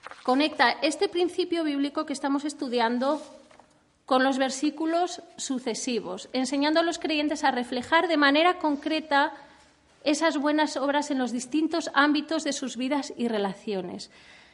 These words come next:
Fijaros, ¿cómo debían estos creyentes vivir vidas de piedad y manifestar esas buenas obras? La respuesta sería, como buenos ciudadanos, siendo sumisos con respecto a sus gobernantes, eso abarcaría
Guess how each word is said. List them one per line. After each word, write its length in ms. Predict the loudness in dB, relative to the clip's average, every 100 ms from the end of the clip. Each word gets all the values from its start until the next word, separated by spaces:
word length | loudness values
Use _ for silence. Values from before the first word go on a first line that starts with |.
| _ _ -20 _ _ -14
Fijaros, 720 | -4 2 6 6 4 -2 -10 -20 _ _ _ _ _
¿cómo 300 | 0 4 4
debían 340 | 4 2 0 0
estos 240 | -4 -8
creyentes 440 | -4 -2 -2 -2
vivir 300 | -2 0 0
vidas 280 | 0 0 0
de 80 | -2
piedad 520 | -4 2 6 6 6 -2 -16 -20 -20 -4
y 120 | 0
manifestar 600 | 2 0 -2 -2 0 0
esas 240 | -2 -4
buenas 380 | -4 -4 -4 -4
obras? 480 | -4 -2 -2 -4 -10 -20 _ _ _ _ _ _ _ -10
La 220 | 4 4
respuesta 500 | 4 0 -4 0 0
sería, 500 | 0 0 4 4 4
como 240 | 0 0 2
buenos 320 | 2 2 0
ciudadanos, 800 | 0 2 4 4 2 -2 -4 -10 -20 _ _ _ _ _ _ _ _ _ _
siendo 380 | -8 -2 0 -2
sumisos 420 | -2 -4 -2 -4
con 160 | -4 -6
respecto 380 | -6 -8 -8 -8
a 20 |
sus 180 | -8 -6
gobernantes, 720 | -6 -2 -2 -2 -4 -6 -8
eso 160 | -6
abarcaría 640 | -4 -6 -6 -6 -2 -2